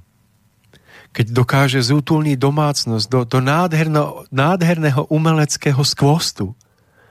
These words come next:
A keď hovoríme o umení, o kráse, ja,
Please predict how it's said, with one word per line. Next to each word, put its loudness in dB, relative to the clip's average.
A -6
keď 0
hovoríme 0
o 0
umení, 0
o 0
kráse, 0
ja, -4